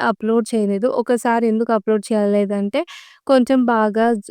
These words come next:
ఫీవర్ వచ్చింది, సర్దయిందని చెప్పిన కదా! అప్పుడు అప్‌లోడ్ చేయలేదు. ఇంకా రెండు సార్లు ఎందుకు అంటే నేను చెప్పిన కదా ఒకరోజు ఒక వీడియో అనేది మార్నింగ్ సెవెన్ ఓ క్లాక్‌కి అట్లా అప్‌లోడ్ చేస్తే ఆ వీడియో అప్‌లోడ్ అవ్వేసరికి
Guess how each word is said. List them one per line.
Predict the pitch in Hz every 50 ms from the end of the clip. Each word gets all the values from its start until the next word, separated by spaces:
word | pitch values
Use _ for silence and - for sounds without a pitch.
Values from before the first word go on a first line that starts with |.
| - -
ఫీవర్ | - 247 233 220 220 220
వచ్చింది, | 220 220 196 - - 220 214 214 220 208
సర్దయిందని | - 233 220 208 202 196 220 214 214 214 208 208 202
చెప్పిన | 208 190 - 220 208 208 202
కదా! | 202 196 202 233 285 339 - - - - - - _ -
అప్పుడు | 254 269 - 285 269 262
అప్‌లోడ్ | 240 214 - 226 226 226 208
చేయలేదు. | - 226 208 202 202 196 190 226 262 277 -
ఇంకా | 262 254 240 269 254
రెండు | 247 240 233 233 233 233
సార్లు | - 254 233 220 220 220 226 226
ఎందుకు | 214 208 202 202 208 - - 226 226
అంటే | 220 208 196 202 196 - 262 302 330 - - - - - -
నేను | 254 269 277 262
చెప్పిన | - 262 247 220 - 254 247 247
కదా | 240 233 233 233
ఒకరోజు | 220 - 240 220 220 214 214 214 202 233 262 277 269 - -
ఒక | - 208 - 226 214
వీడియో | 220 226 220 214 214 226 233 233
అనేది | 233 220 214 214 214 208 247 294 349 - - - - - _ _ _ _ -
మార్నింగ్ | 240 233 233 233 233 233 233 233 233 240 277 311 294
సెవెన్ | - - 269 240 220 220 220 220 220
ఓ | 220 220
క్లాక్‌కి | 202 233 220 214 214 208 - 240
అట్లా | 233 220 202 - 220 214
అప్‌లోడ్ | 202 - - 220 214 226 233 220
చేస్తే | - 233 220 214 - - 247
ఆ | 233 220 202
వీడియో | 208 214 214 214 208 240 247 254 -
అప్‌లోడ్ | - 208 196 - - 233 233 226
అవ్వేసరికి | 226 208 202 214 202 - 226 214 208 196 - 277